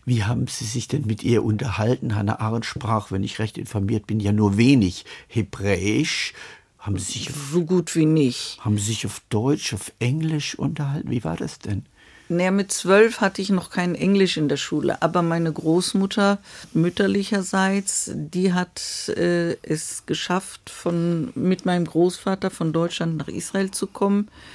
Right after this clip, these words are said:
Speaker 2: mit dem allerletzten Schiff, was Triest verlassen hat, und war zweiundsechzig, als sie ins Land kam, viel zu alt, um so eine völlig andere Sprache zu lernen.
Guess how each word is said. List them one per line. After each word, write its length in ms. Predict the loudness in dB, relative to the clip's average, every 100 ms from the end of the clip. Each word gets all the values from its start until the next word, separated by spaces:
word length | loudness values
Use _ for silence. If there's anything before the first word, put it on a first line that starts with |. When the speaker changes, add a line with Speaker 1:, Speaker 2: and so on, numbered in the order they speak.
| -20 -20 -20 -20 _
Speaker 2:
mit 160 | -4 -4
dem 100 | 2
allerletzten 640 | 4 6 4 2 -2 -4 -2
Schiff, 320 | 0 -2 0
was 220 | -4 -4
Triest 420 | -2 0 0 -2
verlassen 560 | -6 -2 -2 -2 -2 0
hat, 320 | 0 -4 -12 _ -20 -20 -20 -20 -2
und 280 | 2 2 4
war 300 | 4 4 4
zweiundsechzig, 960 | 0 0 2 2 0 -2 -6 -8 -8 -6
als 160 | -6
sie 120 | -4 -4
ins 220 | -4 -4
Land 360 | -2 -2 -6
kam, 340 | -6 -2 -2 -4
viel 240 | -4 -6
zu 160 | -4 -6
alt, 280 | -4 -4 -4
um 180 | -4
so 100 | -2
eine 300 | 0 0 -2 -8
völlig 540 | -16 2 4 4 0 -2
andere 260 | -2 -2
Sprache 640 | -6 -8 -6 -4 -2 -6 -6
zu 180 | -8 -4
lernen. 640 | -2 0 2 2 0